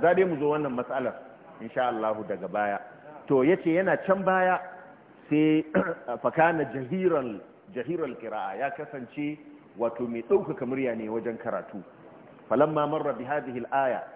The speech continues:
da ya wuce, da ya karanta wannan ayar, "Innama ashku bathi wa huzni ila Allah." Ni ina kai ku, wato, ina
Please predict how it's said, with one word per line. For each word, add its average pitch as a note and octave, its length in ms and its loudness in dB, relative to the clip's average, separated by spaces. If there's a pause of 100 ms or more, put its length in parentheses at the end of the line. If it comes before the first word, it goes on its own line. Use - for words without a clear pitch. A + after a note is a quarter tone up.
(120)
da G#2+ 80 -4
ya C3+ 80 0
wuce, C#3 320 -6
da A2 80 -2
ya B2+ 80 0
karanta D3+ 340 -4
wannan C3+ 300 -6
ayar, B2+ 340 -4
"Innama A#2 460 -6
ashku G#2 480 -12
bathi A#2+ 360 -6
wa G#2 120 -4
huzni A2 460 -6
ila A2 140 -4
Allah." G2 240 -8 (560)
Ni C3 280 0
ina C3 240 -2
kai C3 160 -4 (140)
ku, C3 180 -10
wato, G#2 480 -4
ina A#2 240 -2